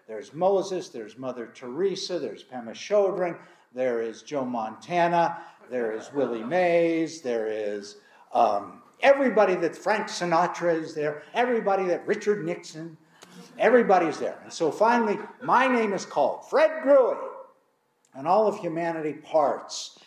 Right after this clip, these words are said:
And I walk down the aisle and stare <clears throat> at the great throne of God. And I look God face to face into the eye.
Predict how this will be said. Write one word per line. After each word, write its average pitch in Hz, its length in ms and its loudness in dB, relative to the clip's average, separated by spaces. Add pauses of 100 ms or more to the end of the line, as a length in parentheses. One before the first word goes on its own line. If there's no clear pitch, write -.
(140)
And 117 160 -4
I 160 140 6
walk 156 460 4
down 175 340 8
the 165 160 4
aisle 135 440 2 (320)
and 127 160 -12
stare 165 800 -2
<clears throat> - 300 -10 (800)
at 131 120 -12
the 151 60 -10
great 160 360 -2
throne 156 360 -2
of 143 140 -10
God. 127 380 0
And - 100 -12
I 113 80 -8
look 175 320 -6
God 131 360 0
face 156 340 -6
to - 100 -14
face - 520 -10
into 127 260 -14
the 110 200 -10
eye. 95 340 -8